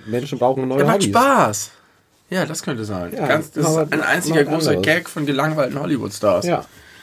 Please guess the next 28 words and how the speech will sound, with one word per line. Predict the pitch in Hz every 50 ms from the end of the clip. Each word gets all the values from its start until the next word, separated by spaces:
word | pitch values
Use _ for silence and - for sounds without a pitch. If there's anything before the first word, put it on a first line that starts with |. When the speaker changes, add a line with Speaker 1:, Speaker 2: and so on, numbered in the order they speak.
| - - 147
Speaker 1:
kann | - 147 98
auch | 92 101
sein. | 117 139 131 110 95 107 120 - - -
Speaker 2:
Wir | - 107
haben | 110
so | 117 151 170
viel | - 165 143
Geld, | 104 - 123 127 139 147
wir | 139 139 135
haben | 131 127
uns | 127 -
alles | - 120 143 151 156 165
schon | 151 - 156
gekauft. | 151 147 143 - - 117 160
Speaker 1:
Weil | 160
wo | 165 165
kommt | - - 202 190 165
sonst | 185 202 214 - -
diese | 170 160 165 160 156 156
irre | - 170 147 160
Idee | 156 160 151 147 160 170 185
her | 160 147 120 107
und | 113 123
warum | 131 139 156
ist | 156 147
es | 143 139
so | 147 151
spezifisch? | 147 - - 156 147 - - 196 - - 107 101 98